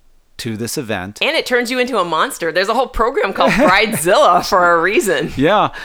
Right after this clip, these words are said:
Speaker 1: And so, you know, d-, just on the, the desires, even if you stick on the desires of the people,
Speaker 2: Mm-hmm.
Speaker 1: a lot of times is they don't really want all of these people here. They don't really want to do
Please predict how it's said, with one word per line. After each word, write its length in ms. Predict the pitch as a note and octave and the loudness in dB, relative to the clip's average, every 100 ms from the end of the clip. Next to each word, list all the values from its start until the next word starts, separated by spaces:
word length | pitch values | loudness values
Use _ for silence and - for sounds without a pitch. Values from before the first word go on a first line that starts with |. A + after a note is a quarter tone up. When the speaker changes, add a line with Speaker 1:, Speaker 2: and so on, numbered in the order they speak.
| - - | -14 -6
Speaker 1:
And 180 | C#3+ C3 | -4 -2
so, 500 | - C#3 B2 A#2+ A2 - - - - | 0 2 2 0 -2 -8 -20 -12 -4
you 100 | C#3+ | 0
know, 160 | C3+ | 0
d-, 460 | B2 G#2+ - - F#3 | -2 -8 -16 -14 -8
just 320 | B2+ F3+ - | -2 0 0
on 240 | D#3 C3+ | 0 0
the, 240 | C3 B2+ - C#3+ A2+ - - - - | 0 -4 -6 -18 -20 -20 -20 -20 -16
the 240 | D3 C3 A#2 | -6 -2 -2
desires, 760 | B2+ A#2+ C#3+ C3+ F#2 E2+ - | -2 0 2 2 0 -8 -10
even 380 | C#3 G2+ G2+ A#2+ | -12 -12 -12 -14
if 160 | - G#2+ | -12 -10
you 60 | G#2+ | -8
stick 220 | - D#3+ | -4 -2
on 100 | D3 | 0
the 60 | A#2+ | -2
desires 720 | G#2 G2+ G#2+ G2 B2 C#3 C3+ | -6 -6 -4 -2 -2 -4 -6
of 140 | - C3 | -8 -10
the 80 | B2+ | -8
people, 320 | C#3+ D3+ C#3+ | -10 -10 -12
Speaker 2:
Mm-hmm. 380 | E3+ F3 E3+ B2+ | -12 -16 -8 0
Speaker 1:
a 40 | |
lot 140 | C3+ | 0
of 60 | E3+ | 2
times 300 | D#3+ C#3 A2+ | -2 -2 -4
is 140 | G#2+ | -6
they 140 | G#2+ G#2 | -6 -8
don't 320 | F2 C#3+ - _ | -4 -4 -6 _
really 420 | G#2+ G2+ C3+ D3+ B2 | -14 -2 0 2 0
want 300 | A#2 A2+ - - | -4 -6 -10 -8
all 220 | A2+ A2+ | -4 -4
of 80 | G#2+ | -4
these 180 | G#2+ - | -8 -10
people 440 | A2 G2+ F2+ E2+ _ _ | -10 -10 -14 -18 _ _
here. 500 | - A#2+ F2+ E2+ F#2 _ _ _ _ | -14 -12 -12 -12 -18 _ _ _ _
They 120 | A#2+ A#2 | -6 -2
don't 280 | B2 B2+ - - | 0 -2 -8 -18
really 560 | A#2+ A2+ D#3 F3+ D3 A#2+ | -12 -4 0 2 2 -2
want 520 | A2 A#2 G#2+ A2 - | -4 -6 -6 -8 -10
to 100 | B2 | -12
do 460 | G#2+ A#2 A2+ A2 | -10 -8 -8 -10